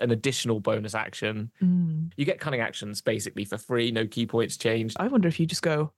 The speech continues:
Speaker 2: "I have legendary actions," <laughs>
Speaker 1: Yeah.
Speaker 2: as, as a monk. Like, I could just do a, do a turn whenever, 'cause I'm so at one with, I, I can see the threads, you know?
Speaker 1: Yeah, you do not have an initiative. You can take your action anytime and you can take an additional action.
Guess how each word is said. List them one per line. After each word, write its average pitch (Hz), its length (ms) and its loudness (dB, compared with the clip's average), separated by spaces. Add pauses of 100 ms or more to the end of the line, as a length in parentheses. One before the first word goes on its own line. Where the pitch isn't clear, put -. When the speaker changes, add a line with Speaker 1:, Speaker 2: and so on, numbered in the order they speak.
(120)
Speaker 2:
"I 170 100 2
have 160 240 0
legendary 165 400 2
actions," - 640 0
<laughs> - 120 0
Speaker 1:
Yeah. 101 180 -10
Speaker 2:
as, 165 200 -4
as 165 220 -2
a 156 40 2
monk. 151 380 0 (100)
Like, 165 220 -4
I 180 140 2
could 185 160 0
just - 260 -2
do 180 140 6
a, 170 40 2
do 196 280 2
a 180 40 2
turn 175 360 0 (120)
whenever, 160 720 2 (220)
'cause 175 140 2
I'm 160 220 2
so 160 680 2 (480)
at 175 140 -2
one 185 160 2
with, 180 100 0 (120)
I, 120 200 -2
I 185 60 -2
can 185 160 2
see 233 240 2
the 185 100 2
threads, 170 460 -2
you 160 60 4
know? 151 340 0
Speaker 1:
Yeah, 113 220 2
you 127 240 2
do 143 180 2
not 127 200 4
have 120 200 -2
an 117 80 2
initiative. 113 640 -2 (120)
You 127 420 0 (260)
can 139 100 -6
take 170 120 0
your 139 100 0
action 127 200 -6
anytime 110 420 -4
and 110 120 -4
you 107 80 -2
can 117 160 -4
take 113 180 -2
an 110 100 -4
additional 110 380 -2
action. 107 400 -4